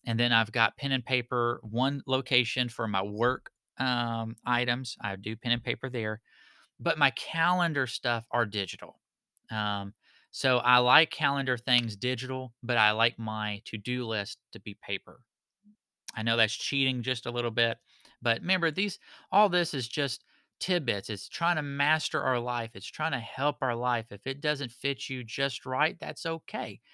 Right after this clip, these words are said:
Modify it, tweak it to your lifestyle. And these are just ideas and, and, and, and some guidelines to kinda help master our life. Um, you know, you can color code it,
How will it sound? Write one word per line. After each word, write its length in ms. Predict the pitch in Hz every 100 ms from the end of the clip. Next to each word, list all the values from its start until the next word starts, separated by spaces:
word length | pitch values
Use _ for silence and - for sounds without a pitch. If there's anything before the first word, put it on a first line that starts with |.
| - _ _
Modify 800 | 131 135 143 165 170 - 135 113
it, 140 | 101 -
tweak 480 | - 151 170 180 -
it 180 | 143 127
to 280 | - 127 131
your 240 | 120 120
lifestyle. 920 | 113 120 127 139 - - 107 98 101 107 _ _ _ _ _ _ _ -
And 140 | 120 113
these 240 | 160 147
are 80 | 139
just 340 | 107 131 - _ - - -
ideas 760 | 127 131 123 131 131 127 117 - _ _ _ -
and, 240 | 120 117 117
and, 240 | 117 117 117
and, 200 | 117 113
and 180 | 117 110
some 180 | 113 101
guidelines 1080 | 139 131 139 117 110 104 101 101 107 - - -
to 80 | 127
kinda 360 | 147 147 120
help 360 | 110 143 123 -
master 680 | 113 117 117 120 - 110 104
our 120 | 101
life. 440 | 95 98 92 - _ _ _ _ - - - -
Um, 400 | 120 120 117 113 - _ _
you 160 | 143 151
know, 80 |
you 160 | 143 151
can 180 | - 117
color 300 | 156 156 156
code 240 | 156 151
it, 140 | 147